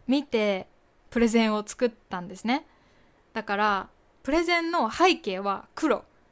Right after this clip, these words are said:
なんか白は光って読みにくいから黒にして、で、字はちょっ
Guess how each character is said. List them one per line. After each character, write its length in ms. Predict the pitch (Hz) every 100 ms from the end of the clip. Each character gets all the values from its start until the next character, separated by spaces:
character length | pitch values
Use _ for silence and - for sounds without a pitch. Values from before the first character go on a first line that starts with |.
| _ -
な 100 | 247
ん 20 |
か 100 | 220
白 380 | - 381 277 214
は 380 | 220 196 190 - _ _ _
光 400 | - 247 320 320
っ 40 | - -
て 240 | 262 226
読 160 | 202 214
み 120 | 262
に 140 | 269 269
く 140 | 294
い 80 | 214
か 160 | 196
ら 180 | 202 196 -
黒 200 | 320 277
に 200 | 185 185
し 140 | -
て、 360 | - 339 240 - _ _ _ _ _ 240
で、 460 | 240 240 233 233 _ _ _ _ _
字 180 | 220 330
は 400 | 285 240 208 - -
ち 100 |
ょ 40 |
っ 20 | 427